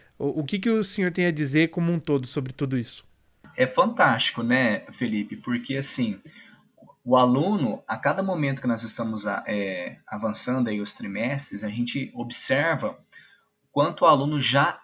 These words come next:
Speaker 2: tem um novo olhar, é, pras ferramentas, né? Que não entende que o celular, o computador é apenas o celular, um exemplo que o aluno mais utiliza, é apenas pro aluno jogar, ter jogos, enfim, fazer algo aleatório que não seja o estudo. Hoje ele consegue,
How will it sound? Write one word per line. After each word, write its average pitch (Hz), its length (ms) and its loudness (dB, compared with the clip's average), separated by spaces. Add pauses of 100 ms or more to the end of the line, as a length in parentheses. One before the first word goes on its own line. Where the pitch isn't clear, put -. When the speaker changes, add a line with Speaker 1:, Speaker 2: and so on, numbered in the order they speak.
(140)
Speaker 2:
tem 196 400 0
um 139 160 2
novo 156 500 2
olhar, 127 720 4 (440)
é, 120 200 4
pras 151 420 6
ferramentas, 113 680 -2
né? 110 180 -4 (280)
Que 127 160 0
não 123 160 4
entende 143 480 0
que 135 140 -8
o 120 100 -2
celular, 123 680 4
o 120 100 -2
computador 113 600 -2
é 110 120 0
apenas 123 500 -2
o 104 60 -6
celular, 113 360 0
um 101 80 -4
exemplo 101 460 -6
que - 140 -8
o - 20 0
aluno 101 380 -4 (320)
mais 104 180 -4
utiliza, 101 520 -4
é - 20 -2
apenas 123 500 -4 (380)
pro 120 100 0
aluno 113 420 0
jogar, 113 480 -2 (160)
ter 139 240 2
jogos, 120 600 6
enfim, 120 380 -2
fazer 117 320 0
algo 113 520 0
aleatório 117 600 2
que 120 80 -10
não 107 100 -2
seja 110 280 -8
o - 20 -10
estudo. 110 340 -10
Hoje 110 160 -2
ele 127 80 2
consegue, 151 840 -2